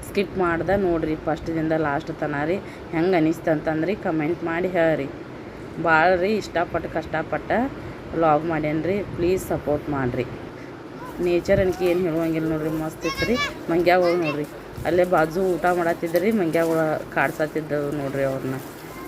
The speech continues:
ನಮ್ಮ ಎದುರು ಕೂತವ್ರು ಊಟ ಮಾಡತ್ತಿದ್ದ ರೀ. ಆ ಮಂಗ್ಯಾಗಳು ಅಂದ್ರೆ ಅಲ್ಲಿ ಯಾರು ಹೆದರ್ಲಾಗ್ಯಾರ ನೋಡ್ರಿ. ನಾವು, ಆ,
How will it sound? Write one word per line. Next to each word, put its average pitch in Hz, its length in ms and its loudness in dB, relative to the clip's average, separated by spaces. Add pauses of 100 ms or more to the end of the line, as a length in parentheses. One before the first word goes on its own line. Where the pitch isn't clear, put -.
(120)
ನಮ್ಮ 165 120 0
ಎದುರು 160 240 2
ಕೂತವ್ರು 156 420 0
ಊಟ 196 200 0
ಮಾಡತ್ತಿದ್ದ 143 500 -2
ರೀ. 180 280 0 (1600)
ಆ - 20 0
ಮಂಗ್ಯಾಗಳು 185 480 6
ಅಂದ್ರೆ 180 200 4
ಅಲ್ಲಿ 175 140 2
ಯಾರು 165 180 2
ಹೆದರ್ಲಾಗ್ಯಾರ 180 720 2
ನೋಡ್ರಿ. 160 300 0
ನಾವು, 160 280 2
ಆ, - 760 -2